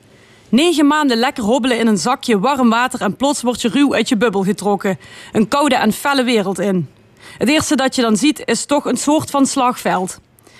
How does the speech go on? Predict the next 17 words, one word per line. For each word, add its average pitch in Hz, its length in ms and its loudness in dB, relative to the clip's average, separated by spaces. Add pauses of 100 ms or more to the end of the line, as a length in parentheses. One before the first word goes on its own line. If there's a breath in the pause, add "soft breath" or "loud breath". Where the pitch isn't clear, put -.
(320 loud breath)
Zelf 330 340 0
moest 285 260 2
ik - 160 -4
na 262 120 0
tweeënveertig 254 800 0
weken 277 460 0
uit 185 280 -2
keizersnede 214 640 0
worden 202 280 0
gehaald, 202 440 -2
want 233 340 -2
ik 226 140 -4
kan 254 160 0
niet 226 160 2
goed 214 140 -2
tegen 196 240 0
verandering. 190 540 0